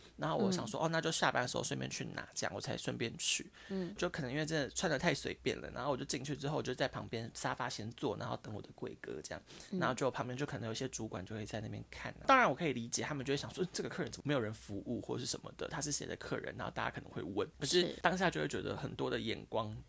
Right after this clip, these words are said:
Speaker 1: 注视会让人不舒服，我自己也会有不舒服的时候啊。你们的心情我们都是懂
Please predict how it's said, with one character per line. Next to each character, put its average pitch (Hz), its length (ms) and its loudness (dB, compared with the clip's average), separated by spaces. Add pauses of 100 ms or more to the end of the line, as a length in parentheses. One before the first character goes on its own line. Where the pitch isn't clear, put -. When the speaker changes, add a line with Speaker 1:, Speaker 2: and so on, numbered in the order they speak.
(160)
Speaker 1:
注 139 220 6
视 120 200 4
会 113 140 -2
让 123 140 -2
人 - 100 -10
不 - 80 -12
舒 - 260 -6
服， - 280 -10
我 - 100 -2
自 277 120 0
己 190 140 4
也 117 120 6
会 185 140 0
有 - 60 2
不 160 100 -4
舒 139 160 -2
服 143 140 -6
的 - 80 -12
时 - 220 -6
候 - 140 -6
啊。 - 220 -8 (160)
你 156 60 -4
们 143 140 -2
的 151 60 0
心 233 200 -2
情 151 180 -2
我 104 60 -4
们 90 120 -6
都 - 80 -4
是 - 120 -2
懂 - 180 -8